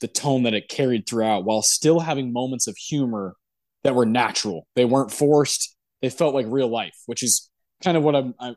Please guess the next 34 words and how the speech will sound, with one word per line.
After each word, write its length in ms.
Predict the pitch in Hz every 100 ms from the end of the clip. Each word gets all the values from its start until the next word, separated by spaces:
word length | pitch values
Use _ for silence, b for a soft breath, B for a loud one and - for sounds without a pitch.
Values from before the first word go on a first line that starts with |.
| -
I 80 | 131
was 120 | 117
speaking 240 | - 131 120
to 140 | 135
about 220 | 117 117
Wes 220 | 113 110
Anderson. 340 | 127 120 107 113
A 60 |
lot 160 | 113 135
of 60 | 123
Wes 200 | 127 127
Anderson's 340 | 117 - 101
humor 360 | - 156 131 104 _ _ _ -
feels 320 | 185 151 120
very, 500 | 113 127 120 110 98 _ _ _ _ _ _ _ _ _ _ _ _ _ _ _ _
feel, 200 | 170 160
it 80 | 156
doesn't 200 | 170 165
feel 180 | - 147
formulaic. 640 | - 143 131 123 127 123
It 80 | - -
feels 540 | 135 123 110 - - _ _ _ _ _ _ _ _ -
organic, 720 | 120 113 131 131 110 90 -
and 100 | 107
it 80 | 98
feels 240 | 135 117
like 120 | 113 -
this 160 | 127
is 140 | 127 -
stuff 260 | - 139
that 180 | - 101
people 420 | - 180 151 135
would 180 | 117 98
do. 320 | 123 123 98